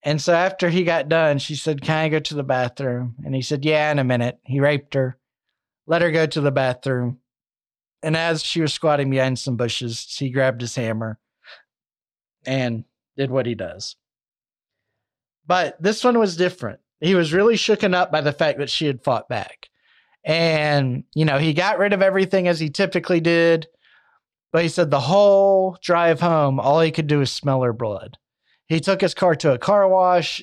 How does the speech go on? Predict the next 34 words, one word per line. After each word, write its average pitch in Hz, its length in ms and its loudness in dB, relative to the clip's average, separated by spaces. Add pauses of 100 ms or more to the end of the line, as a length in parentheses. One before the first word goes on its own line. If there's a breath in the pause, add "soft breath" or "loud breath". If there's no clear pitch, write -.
(100)
you 151 140 -6
know, 123 160 0
made 147 240 0
sure 175 340 0
the 147 60 -6
car 156 240 2
was 139 160 -2
squeaky 208 640 -4
clean, 180 580 0 (420)
but 151 140 -2
still, 143 600 0 (640)
all 160 200 2
he 160 80 2
could 147 180 -2
smell 143 280 0
was 120 180 -4
her 127 120 -6
blood. 101 380 -12
He 160 140 -4
gets 180 260 -4
home, 175 420 2 (400)
he 160 140 0
burns 170 560 2
his 175 200 0
clothes 165 380 4
in 156 100 -2
the 143 100 -2
incinerator. 151 840 0 (300 soft breath)
He 151 120 0
goes 175 380 2
and 175 120 0
takes 175 300 -2
a 160 60 0
shower. 143 680 2